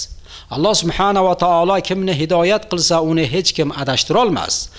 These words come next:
Alloh subhanahu va taolo kimniki adashtirgan bo'lsa, uni hech kim hidoya qila olmas. Guvohlik beramanki, Alloh subhanahu va taolodan o'zga iloh yo'q, u yakkayu yagona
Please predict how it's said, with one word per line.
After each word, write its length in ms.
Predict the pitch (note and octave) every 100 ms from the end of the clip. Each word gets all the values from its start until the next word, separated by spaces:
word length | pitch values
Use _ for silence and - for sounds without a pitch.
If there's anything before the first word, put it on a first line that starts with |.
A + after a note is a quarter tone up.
| - -
Alloh 320 | - B2 G3+
subhanahu 500 | F3 F3 G3+ G#3+ G3
va 80 | F#3
taolo 380 | F#3+ F#3 F3+ G#3+
kimniki 540 | F3+ F3 F#3 B3+ -
adashtirgan 680 | F#3+ E3 E3 - F3+ F#3+ C#4 A#3
bo'lsa, 360 | F#3+ - B2+ F2+ - - - -
uni 320 | F3+ E3 C#3+ B2 - -
hech 240 | G3+ A3
kim 160 | - C#3+
hidoya 460 | A#2 A#2+ A#2 A2+ G#2
qila 200 | - F#2+ -
olmas. 420 | A#2+ G2 F2 D#2+ - - - - - - - -
Guvohlik 440 | C3+ B2 C3+ C#3+
beramanki, 600 | D3 F3+ G#3 F#3+ - F#2+ - - -
Alloh 260 | - D#3+ B3
subhanahu 520 | A#3+ G3 G#3+ C4 G#3+
va 80 | F#3
taolodan 520 | F3+ F#3 F3 F3 F3
o'zga 360 | F3+ D#3 C3 B2+
iloh 340 | A#2+ D3 G#3
yo'q, 280 | G3+ B3 C#4 C#4 - - -
u 100 | G3
yakkayu 520 | F#3+ G3 - E3 D3 B2
yagona 520 | A2 G2+ G#2 B2 A3